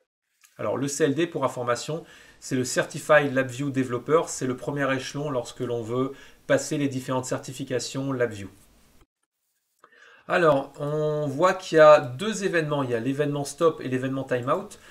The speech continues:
Je vais supprimer pour l'instant l'événement timeout parce que j'en ai pas besoin. Donc, on va aller dans supprimer cet événement. Voilà. Donc maintenant, contrôle E, on va vérifier que ça fonctionne. Donc, je sauvegarde, contrôle S, puis contrôle R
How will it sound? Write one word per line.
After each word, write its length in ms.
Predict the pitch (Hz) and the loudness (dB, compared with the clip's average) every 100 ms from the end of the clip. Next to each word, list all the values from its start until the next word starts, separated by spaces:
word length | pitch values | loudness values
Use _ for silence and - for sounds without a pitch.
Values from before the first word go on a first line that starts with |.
| - - | -20 -10
Je 120 | 139 | -4
vais 120 | 185 | -4
supprimer 420 | 190 - 196 190 | -4 -6 -4 -4
pour 160 | 190 156 | -2 0
l'instant 300 | 151 - 165 | 0 0 0
l'événement 320 | 147 143 147 | 0 -2 -4
timeout 400 | 143 139 156 160 | -4 0 0 0
parce 200 | - 120 | -2 -6
que 80 | 120 | -6
j'en 140 | 117 | -8
ai 60 | 120 | -4
pas 100 | 160 | -2
besoin. 460 | 131 110 123 160 - _ - - - _ _ _ - | -2 -4 -6 -6 -16 _ -20 -20 -20 _ _ _ -8
Donc, 500 | 135 139 - - 139 - | -4 -4 -8 -14 -14 -8
on 160 | 156 151 | -6 -4
va 240 | 139 139 | -2 -2
aller 440 | - 131 131 131 | 0 -2 -4 -6
dans 360 | 123 123 117 - - | -6 -8 -8 -12 -20
supprimer 560 | - - 220 - 160 | -18 -14 -14 -12 -10
cet 220 | 139 - - | -10 -12 -14
événement. 440 | - - - _ _ | -14 -12 -14 _ _
Voilà. 640 | 123 127 113 113 160 - _ _ _ _ _ - | -14 -8 -6 -2 -4 -4 _ _ _ _ _ -14
Donc 140 | - | -4
maintenant, 180 | 160 127 | -2 -2
contrôle 460 | - 214 - 156 143 | -4 -6 0 0 2
E, 160 | 180 175 | 0 2
on 40 | |
va 120 | 135 | 0
vérifier 420 | 131 135 131 - 143 | 0 -2 -4 -6 -6
que 100 | 127 | -4
ça 160 | 123 | -4
fonctionne. 520 | - 120 - 185 233 - _ - | -6 -8 -4 -4 -4 -12 _ -10
Donc, 280 | 117 - _ - | -10 -10 _ -8
je 140 | 131 | -8
sauvegarde, 540 | 147 113 113 185 208 | -6 -4 0 0 -2
contrôle 300 | - - - | -10 -8 -6
S, 440 | 123 170 - - _ _ _ _ | -6 -6 -8 -12 _ _ _ _
puis 180 | - 123 | -14 -12
contrôle 460 | - 214 214 151 120 - | -6 -6 0 0 0 -2
R 480 | 131 185 170 117 | 0 0 -2 -6